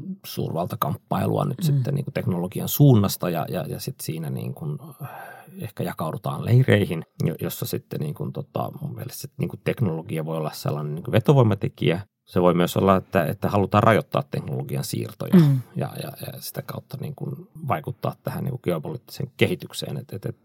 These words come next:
Speaker 1: et mun mielestä tässä on niinku tosi paljon aikaista arvioida sitä, että mikä on todella nyt niinku nää tällaiset näin niinku vaikutukset sitten tässä, tässä, tässä, tähän, tässä kulmassa.
Speaker 2: Mm.
Speaker 1: Mutta et sulla oli joku ajatus tästä.
Speaker 2: Niin, no siis mä ajattelen ensinnäkin, että tästä,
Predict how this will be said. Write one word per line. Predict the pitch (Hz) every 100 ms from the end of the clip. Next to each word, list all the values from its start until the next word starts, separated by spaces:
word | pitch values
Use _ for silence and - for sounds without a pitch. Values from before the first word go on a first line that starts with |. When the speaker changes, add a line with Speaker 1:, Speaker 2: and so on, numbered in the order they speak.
| -
Speaker 1:
et | 107
mun | 101
mielestä | 98 90
tässä | - -
on | 92
niinku | 87
tosi | - 87
paljon | - 90 82 82
aikaista | 85 - - 85
arvioida | 82 71 -
sitä, | - - - - -
että | 73 -
mikä | 73 - 71
on | 71 73
todella | - - -
nyt | -
niinku | - 65 -
nää | - -
tällaiset | - 78 - - -
näin | 123 139
niinku | 143 135 - _ _ _
vaikutukset | - 87 - - - -
sitten | - 71 - 71
tässä, | 71 - -
tässä, | - - - -
tässä, | 101 - - -
tähän, | 107 98 90 -
tässä | 113 - -
kulmassa. | - - 120 - 104
Speaker 2:
Mm. | 240
Speaker 1:
Mutta | 202
et | 160
sulla | 127 101
oli | 95
joku | 92 -
ajatus | 65 - -
tästä. | - - - - - - - -
Speaker 2:
Niin, | 262 226 185
no | 196
siis | 180
mä | 208
ajattelen | 226 190 180
ensinnäkin, | 185 180 175 165
että | - 180
tästä, | 165 - 165